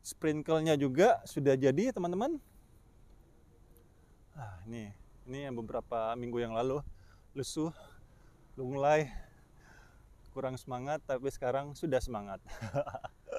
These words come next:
<laughs> Dan ada box flowernya di bawah, di ini.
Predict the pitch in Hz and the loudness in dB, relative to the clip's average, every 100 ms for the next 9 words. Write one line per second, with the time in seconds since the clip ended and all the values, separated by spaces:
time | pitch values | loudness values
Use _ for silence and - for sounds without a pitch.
0 | - - - - - - - 196 180 170 | -6 -4 -2 -2 -4 -12 -12 -10 -10 -12
1 | 165 160 151 - 131 123 117 120 123 117 | -14 -18 -20 -14 -8 -6 -6 -8 -10 -10
2 | 120 110 113 110 113 - - 123 117 120 | -6 -2 -2 0 -4 -4 -2 0 0 0
3 | 117 110 107 110 120 135 - - 104 104 | -4 -4 -2 -2 -4 -8 -20 -18 -12 -10
4 | 104 101 - - - 113 120 | -8 -10 -14 -20 -20 -16 -14